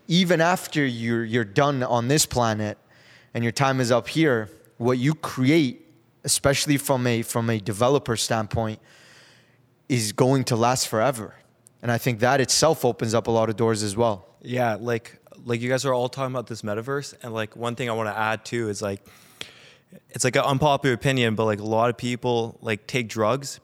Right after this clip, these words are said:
Speaker 2: because they wanna enha-, enhance their experience in the real world, right?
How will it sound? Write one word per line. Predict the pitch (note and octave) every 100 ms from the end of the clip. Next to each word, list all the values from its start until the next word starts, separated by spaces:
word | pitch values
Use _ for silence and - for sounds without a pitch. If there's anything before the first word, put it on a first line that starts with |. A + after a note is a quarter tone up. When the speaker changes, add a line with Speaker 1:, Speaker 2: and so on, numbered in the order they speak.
| -
Speaker 2:
because | A#2+ A#2
they | A#2+
wanna | A#2+ A2
enha-, | G2 - - B2 - - -
enhance | B2 A2+ A#2+ A#2+
their | A#2
experience | G2+ - C3+ B2
in | A#2+
the |
real | G#2 A2 G#2
world, | A#2 A#2
right? | F#2+ F#2+ B2